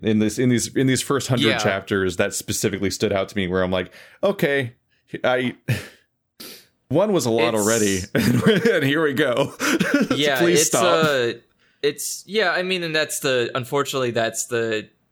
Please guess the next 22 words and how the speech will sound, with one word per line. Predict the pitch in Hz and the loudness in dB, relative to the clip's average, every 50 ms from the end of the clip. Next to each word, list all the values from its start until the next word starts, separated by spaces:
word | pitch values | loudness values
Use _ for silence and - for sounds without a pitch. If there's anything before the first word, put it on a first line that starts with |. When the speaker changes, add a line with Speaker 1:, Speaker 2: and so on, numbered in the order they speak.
| _ _ - | _ _ -14
Speaker 2:
easiest | 120 120 123 117 117 120 120 120 110 - - | -10 -8 -8 -6 -4 -4 -2 -2 -4 -4 -4
way | 113 110 110 110 113 110 | -4 -2 0 0 -2 -4
to | - - 117 | -4 -8 -8
get | 98 - 113 110 | -6 -4 -2 -2
a | 107 110 | -2 -2
rise | 107 107 104 98 98 110 117 107 | -2 -2 -4 -2 -2 -4 -4 -2
out | 123 120 120 | -2 -2 -2
of | 123 123 123 | -4 -6 -8
people, | - 135 131 - 151 151 151 151 147 - _ _ _ _ _ _ _ _ | -10 -10 -10 -8 -8 -8 -6 -8 -10 -12 _ _ _ _ _ _ _ _
is | - 135 123 110 | -8 -6 -6 -4
because | 123 123 117 143 135 131 123 113 107 101 - - - - _ _ - | -6 -6 -2 -2 0 0 -2 -2 -4 -6 -8 -8 -10 -12 _ _ -6
there's, | 127 123 120 117 113 104 - _ _ _ _ _ | -4 -2 -2 -2 -4 -8 -12 _ _ _ _ _
Casca | - - 139 147 143 - - 147 | -8 -6 -6 -6 -4 -4 -2 -2
is | 127 107 104 123 117 107 - | 0 0 0 -2 -4 -4 -4
just, | 127 110 - - | -6 -4 -4 -4
like, | 113 110 107 - | -4 -4 -6 -6
the | 110 110 | -8 -6
best | 98 113 113 110 - - | -4 -2 -4 -4 -4 -8
character | - - 110 110 110 110 - - 110 107 | -6 -4 -4 -2 -4 -4 -6 -8 -8 -8
in | 107 104 | -8 -10
the | 104 101 | -12 -12
series, | - - 104 104 101 95 80 67 67 71 80 - - | -10 -8 -6 -6 -6 -6 -8 -10 -14 -14 -16 -18 -18